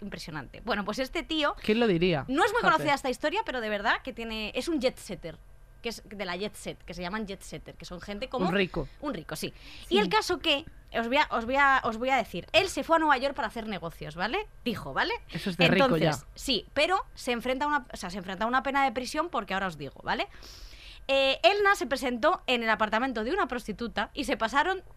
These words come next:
Speaker 1: toda la noche bebiendo, fumando hierba y esnifando cocaína, ¿vale? Toda la noche. Pi, pi, pi, pi, pi, pi, todo el día,
Speaker 2: ¿Y
Speaker 1: mano
Speaker 2: no
Speaker 1: a
Speaker 2: se dieron
Speaker 1: mano.
Speaker 2: ni un beso por el medio?
Speaker 1: No se dieron ni un beso, eso
Speaker 2: Vale.
Speaker 1: da igual.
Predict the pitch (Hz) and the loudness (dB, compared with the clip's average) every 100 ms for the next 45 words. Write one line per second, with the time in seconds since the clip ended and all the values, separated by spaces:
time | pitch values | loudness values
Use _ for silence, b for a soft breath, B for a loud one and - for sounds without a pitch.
0 | - 302 330 320 285 311 - 339 269 226 | 2 4 6 4 4 0 0 -2 -2 0
1 | 277 311 349 370 233 247 277 247 277 311 | 0 0 -2 -2 -2 0 0 0 0 2
2 | 320 262 220 220 254 269 233 196 185 156 | 2 0 -2 0 0 2 0 0 -2 0
3 | 170 185 294 381 302 294 233 170 160 - | 0 2 2 2 4 4 4 -2 -10 -10
4 | 170 b b 220 214 208 - - 302 214 | -10 b b -6 -4 -2 4 4 4 0
5 | 196 202 302 339 262 254 262 277 330 330 | -6 2 4 4 2 2 2 4 4 4
6 | 240 220 208 220 226 233 220 208 214 220 | 4 4 6 6 6 6 6 4 4 2
7 | 214 202 220 233 185 508 415 359 214 156 | 2 2 4 4 4 4 4 0 -2 -8
8 | - - 143 370 208 143 | -8 0 2 2 0 -4